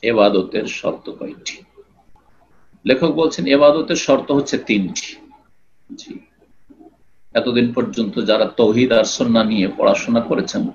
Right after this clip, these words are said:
জানেন যে এবাদতের শর্ত বা এবাদত কবুল হওয়ার শর্ত, এবাদতের শর্ত আসলে নাই, কথাটিতে একটু সূক্ষ্মতা রয়েছে।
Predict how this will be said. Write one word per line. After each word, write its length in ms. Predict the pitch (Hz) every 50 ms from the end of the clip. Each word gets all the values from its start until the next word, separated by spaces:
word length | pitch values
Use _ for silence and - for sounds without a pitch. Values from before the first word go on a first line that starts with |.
| - -
জানেন 380 | 101 107 107 101 101 110 135 143
যে 100 | 170 -
এবাদতের 520 | 139 135 127 123 117 110 107 101 - -
শর্ত 400 | - - - 98 95 - - 131
বা 160 | 120 101 101
এবাদত 400 | 117 113 104 107 110 - 113 - - - -
কবুল 300 | 139 143 151 151 139 120
হওয়ার 220 | 104 104 98 95
শর্ত, 360 | - - - 82 82 - -
এবাদতের 380 | 107 110 123 127 127 127 - -
শর্ত 300 | - - 120 120 117 123
আসলে 340 | 113 - - 101 95 92 92
নাই, 120 | 95 101 - - _ _ _ _ _ _ _ _ _ _ _ _ _ _
কথাটিতে 720 | - 123 - 139 131 - - 135 127 - 123 117 107 - -
একটু 360 | - - _ - 107 104 - - -
সূক্ষ্মতা 540 | - - 135 131 - - - - - 85
রয়েছে। 360 | - 87 82 - - - 107